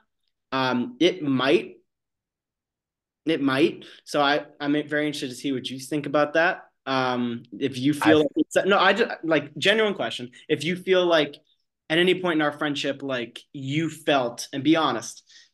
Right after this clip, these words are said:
Speaker 1: that it's just like, wow, like, he's, like, really, like, on top of this, and, like, it needs to be, like, his way right now.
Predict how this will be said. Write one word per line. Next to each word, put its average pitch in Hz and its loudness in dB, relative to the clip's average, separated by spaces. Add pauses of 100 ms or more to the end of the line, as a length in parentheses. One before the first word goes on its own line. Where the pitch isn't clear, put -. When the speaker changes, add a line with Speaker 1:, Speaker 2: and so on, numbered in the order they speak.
Speaker 1:
that 139 2
it's 135 -2
just 139 -2
like, 135 -2
wow, 131 0
like, 107 -10 (1200)
he's, 143 -2
like, 135 2
really, 131 2
like, 123 0
on 120 -4
top 117 -4
of 110 -10
this, 95 -10
and, 110 -6
like, 107 -10 (100)
it 117 -4
needs 117 -2
to 120 -8
be, 113 -6
like, 98 -4
his 104 -8
way 95 -6
right 80 -8
now. 65 -12